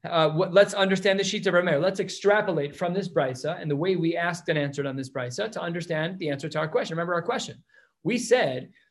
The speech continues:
"How do we know that chametz gamar al yedei tarov?" I said, if you have real chametz, it's in a mixture. Or how do we know that,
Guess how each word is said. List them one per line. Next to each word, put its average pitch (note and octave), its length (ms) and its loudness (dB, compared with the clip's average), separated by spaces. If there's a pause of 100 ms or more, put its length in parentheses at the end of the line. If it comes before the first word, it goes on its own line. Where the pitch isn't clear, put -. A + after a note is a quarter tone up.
(140)
"How A#3+ 240 4
do D4+ 80 2
we A#3+ 100 2
know G#3+ 140 6
that F#3+ 120 0
chametz G#3+ 380 -2
gamar F#3+ 200 0
al F#3+ 100 0
yedei E3+ 260 -2
tarov?" C3+ 380 -2
I D3+ 60 -8
said, D3 160 -8
if C3 80 -12
you D#3 80 2
have C#3 80 -2
real G#3+ 160 6
chametz, G3+ 300 -4
it's G3 120 -4
in G#3 60 -4
a G#3 60 -2
mixture. B2+ 500 -6 (240)
Or G#3 160 4
how G3+ 260 4
do D4+ 100 2
we B3 160 2
know G#3+ 520 6 (180)
that, F#3+ 640 4